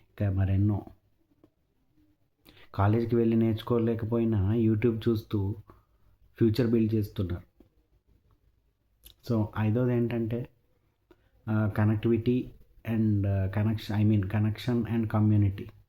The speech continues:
So, మన ఐడియాస్‌ని షేర్ చేయడంతో పాటు సిమిలర్ మైండెడ్ పీపుల్‌తో కనెక్ట్ అవ్వడం YouTube-లో పాసిబుల్. కం-, కామెంట్స్, లైవ్ చాట్స్, కొలాబరేషన్స్. ఈ జనరేషన్‌కి YouTube ఒక డిజిటల్ సొసైటీ లాగా అనిపిస్తుంది.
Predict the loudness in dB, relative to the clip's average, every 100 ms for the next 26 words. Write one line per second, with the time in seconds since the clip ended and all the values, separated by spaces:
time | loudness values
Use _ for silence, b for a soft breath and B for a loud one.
0 | _ _ b b 0 2 2 0 0 -2
1 | -2 0 0 0 0 -2 -2 -2 -2 -2
2 | -4 -4 -6 -6 B B B 0 2 4
3 | 4 2 2 0 0 0 0 0 0 2
4 | 0 -2 -2 -2 -2 -4 -2 0 0 0
5 | 2 2 2 0 0 -2 -2 -2 -6 -10
6 | -14 -20 -20 _ _ _ _ _ _ _
7 | -20 -20 _ _ _ -2 0 0 0 2
8 | 4 2 0 0 2 0 0 -2 -4 -2
9 | 0 0 0 -2 -2 -2 -4 -8 -10 -2
10 | 0 2 2 0 -2 0 0 -2 -2 -4
11 | -4 -2 -2 0 -2 -2 -4 -2 -4 -2
12 | -4 -2 -4 -6 -6 -6 -6 -8 -8 -8
13 | -10